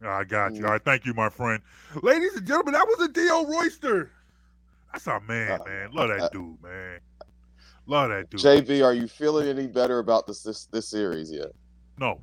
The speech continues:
Speaker 1: absolutely not. Still nervous.
Speaker 2: You know what?
Speaker 1: Still,
Speaker 2: I'm done.
Speaker 1: still, uh,
Speaker 2: Take the people,
Speaker 1: no.
Speaker 2: take the people home. I'm done.
Speaker 1: All right. Well, look, man. Ho-,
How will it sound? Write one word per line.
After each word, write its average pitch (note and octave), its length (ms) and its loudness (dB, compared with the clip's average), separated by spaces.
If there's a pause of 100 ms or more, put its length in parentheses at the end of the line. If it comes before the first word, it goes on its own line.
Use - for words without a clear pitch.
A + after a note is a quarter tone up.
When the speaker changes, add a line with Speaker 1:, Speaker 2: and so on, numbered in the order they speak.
(420)
Speaker 1:
absolutely B2+ 640 -2
not. F#2+ 200 -8 (340)
Still D#3 360 4
nervous. C#3 680 0 (300)
Speaker 2:
You D3+ 120 6
know D#3 140 12
what? D#3+ 120 10
Speaker 1:
Still, E3 380 4 (220)
Speaker 2:
I'm E3 200 8
done. - 20 -8
Speaker 1:
still, D#3+ 340 6
uh, C#3+ 100 0 (100)
Speaker 2:
Take F#3+ 240 2
the F3+ 80 -18
people, G3 260 0
Speaker 1:
no. - 40 -2
Speaker 2:
take A3+ 220 -4
the A3+ 60 -10
people F#3+ 320 -4
home. C#3+ 300 0
I'm C3+ 140 -4
done. A#2 180 -4 (500)
Speaker 1:
All A3 160 0
right. F3+ 200 4
Well, G#3 220 0
look, E3+ 280 -2
man. C3+ 340 -2 (400)
Ho-, C3+ 80 -16